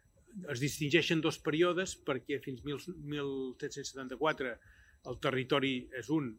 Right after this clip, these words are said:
i a partir de mil set-cents setanta-cinc el territori és un altre, eh, més petit, eh, però, eh, diguem-ne, a partir d'aquí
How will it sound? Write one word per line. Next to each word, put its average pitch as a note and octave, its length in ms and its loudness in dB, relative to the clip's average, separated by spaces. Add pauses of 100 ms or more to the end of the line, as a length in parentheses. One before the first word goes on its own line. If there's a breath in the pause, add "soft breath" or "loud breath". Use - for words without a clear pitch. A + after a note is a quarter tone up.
(140)
i C3 80 -8
a A#2 80 -6
partir C3 240 -6
de B2+ 60 -4
mil B2 100 -8
set-cents C3 360 -6
setanta-cinc C3 440 -6
el A2 80 -8
territori A#2 480 -10
és A2 80 -16
un C3 140 0
altre, E3+ 380 0 (180)
eh, D3 100 -8
més A2+ 220 -10
petit, F#3 380 0 (760 soft breath)
eh, C3+ 320 6 (260)
però, D3 260 8 (280)
eh, A#2+ 320 -2
diguem-ne, A#2+ 300 -4 (100)
a B2 80 -8
partir B2+ 320 -4
d'aquí D#3+ 300 4